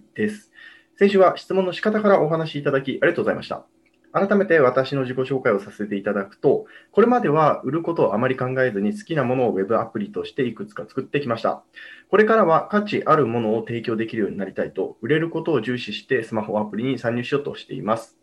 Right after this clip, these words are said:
スマホアプリは初めてですが、プログラミング、プログラミングの基礎はあるので、調べながらであれば一人で作っていける、そんな人間です。先週のお話を聞いての報告とお礼です。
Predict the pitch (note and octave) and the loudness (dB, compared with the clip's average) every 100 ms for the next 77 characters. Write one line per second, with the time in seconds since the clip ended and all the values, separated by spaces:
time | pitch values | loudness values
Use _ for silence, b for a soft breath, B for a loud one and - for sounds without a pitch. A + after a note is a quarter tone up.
0 | _ B B B B - F#3 G3+ G#3 E3 | _ B B B B 0 2 4 4 2
1 | A#2 A#2+ D3 C#3+ F#2 - - G2+ - B2+ | 2 0 -4 -6 -12 -6 0 0 0 0
2 | C#3+ C#3 C#3+ C#3+ - - C3+ D#3 D3+ C#3+ | 2 2 0 -4 -8 -2 0 2 0 2
3 | D3+ D3+ D3+ D#3 D3+ D3+ F#3 - - E3 | 4 6 4 0 -2 2 2 0 0 4
4 | A#2+ - - A#2+ G#2 G2+ A2+ - B2 C3 | 4 2 -2 -2 -2 0 -2 -2 -4 -2
5 | C3+ C#3 B2+ A2 G#2 - G2+ - C#3+ C#3+ | 0 0 2 0 -2 -4 -4 2 2 4
6 | D#3 D3 - C#3 - A#2 G#2+ - A#2+ - | 2 0 -2 -2 0 -2 -2 -6 -12 -10
7 | - F2+ D#2+ G#2 G#2+ G#2+ - C3+ D3+ - | -8 -8 -4 -4 -4 -6 -8 -4 -4 -4
8 | A2 A2 G#2+ G#2+ - _ _ _ _ B | -4 -4 -2 -4 -6 _ _ _ _ B
9 | B B B G#3 G#3+ G3+ F#3+ F#3+ F#3+ F3 | B B B 2 4 4 4 4 2 0
10 | E3+ E3+ E3 E3+ - - _ _ C#3+ D3+ | -4 -8 -2 0 0 -4 _ _ -2 -2
11 | - _ - _ - F3 E3+ - C#3 - | -6 _ -20 _ -4 -2 -4 -2 -2 -2
12 | - A2+ C3 A2 A2+ | -2 0 2 0 -6